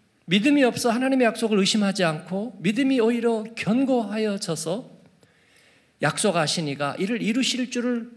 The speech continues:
믿었다고 히브리서는 얘기하고 있습니다. 그 말은 뭐냐면 아브라함은 어떻게 순종할 수 있었을까? 예, 그는 믿음의 추론을 통해서 이를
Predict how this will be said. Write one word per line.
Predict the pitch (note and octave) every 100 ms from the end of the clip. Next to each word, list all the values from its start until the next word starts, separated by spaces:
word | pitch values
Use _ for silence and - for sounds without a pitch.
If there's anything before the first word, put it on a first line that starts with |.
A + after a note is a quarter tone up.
| - _ -
믿었다고 | D3+ F3 E3+ D3+ D3 G3 B3 -
히브리서는 | - B3 B3 - G#3+ A3+ A3
얘기하고 | C#3+ D#3+ E3 D#3 E3+ F3 E3+
있습니다. | - C3 G2 - - _ _ _
그 | - A3+
말은 | B3 B3 G#3
뭐냐면 | F#3 G#3 B3+ G3 - - - -
아브라함은 | E3+ A3 C#4 C4+ C#4 C#4+
어떻게 | G3+ - C#4+ C4+
순종할 | - C4 C4 A#3+
수 | A#3 G#3+
있었을까? | - F#3+ F3+ - A2+ - - _ _ _ - - -
예, | - - -
그는 | G#3+ A3+ G#3+
믿음의 | D3 E3+ G3 F#3 F3+ E3+ D#3+
추론을 | - C#4+ D4+ D4+
통해서 | D4+ C4 B3 A#3 A#3+ C4+ - _ _ _ _ _ _
이를 | D#3 D3+ E3 G3+ -